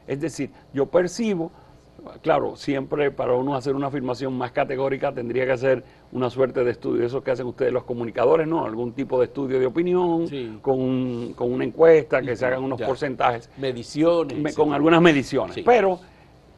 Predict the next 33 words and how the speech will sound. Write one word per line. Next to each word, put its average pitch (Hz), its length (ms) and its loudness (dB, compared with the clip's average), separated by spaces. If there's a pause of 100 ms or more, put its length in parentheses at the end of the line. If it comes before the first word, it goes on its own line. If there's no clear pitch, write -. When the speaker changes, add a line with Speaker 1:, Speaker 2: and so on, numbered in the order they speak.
(160)
Speaker 1:
la 170 280 4
impresión 165 960 0 (340)
que 139 160 -2
yo 151 160 2
tengo, 131 680 -2
eh, 120 260 -4
en 127 140 -6
mis, 127 400 -8
en, 120 300 -6
en 113 100 -6
mis 120 180 -6
intercambios, 123 600 -2
que 123 80 -8
no 120 100 -6
son 139 200 -10
pocos, 123 500 -6 (400)
es 151 220 0
que 156 460 4
el 143 120 -2
Papa 156 340 0
tiene 160 320 0
más 151 400 -6
oposición 143 600 -8
<laughs> - 40 -10
dentro 139 520 0
de 135 100 0
la 143 100 0
iglesia 135 460 -4 (340)
que 123 120 -4
fuera 123 360 0
de 104 120 -4
la 98 120 -8
iglesia. 92 420 -12